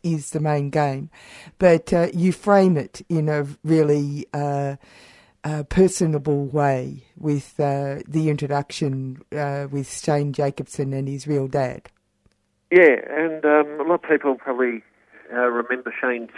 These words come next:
Speaker 2: father, who played his father in Kenny,
Speaker 1: Mm.
Speaker 2: and, um, he's just a, a wonderful character,
Speaker 1: His
Speaker 2: like,
Speaker 1: star.
Speaker 2: um,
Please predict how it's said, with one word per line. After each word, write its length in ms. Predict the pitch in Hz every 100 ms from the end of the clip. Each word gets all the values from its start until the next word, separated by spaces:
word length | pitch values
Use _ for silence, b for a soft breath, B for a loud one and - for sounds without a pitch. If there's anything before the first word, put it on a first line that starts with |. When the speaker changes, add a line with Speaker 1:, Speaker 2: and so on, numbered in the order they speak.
| -
Speaker 2:
father, 320 | 127 131 117
who 160 | 120 123
played 320 | 131 120 120
his 180 | - 120 -
father 400 | 120 113 113 110
in 140 | 107 104
Kenny, 460 | - 131 117 92 - _ _ 107
Speaker 1:
Mm. 180 | 175
Speaker 2:
and, 240 | 107 107 104
um, 380 | 107 107 107 104 B B B B B _
he's 120 | -
just 260 | - - -
a, 560 | 123 117 - - - - -
a 140 | 127 120
wonderful 640 | 120 120 123 113 - 107
character, 720 | - 110 110 - - 107 107 - -
Speaker 1:
His 180 | 196 110
Speaker 2:
like, 140 | 208
Speaker 1:
star. 360 | 190 185 170 107
Speaker 2:
um, 160 | 104